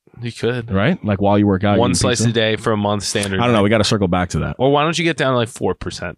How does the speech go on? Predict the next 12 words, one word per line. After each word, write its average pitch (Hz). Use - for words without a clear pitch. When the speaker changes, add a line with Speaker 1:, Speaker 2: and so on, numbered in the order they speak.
Speaker 2:
Four 95
percent. -
That 190
I 95
could -
do. 90
I'd 101
be 98
able 76
to 50
do 50
that. 50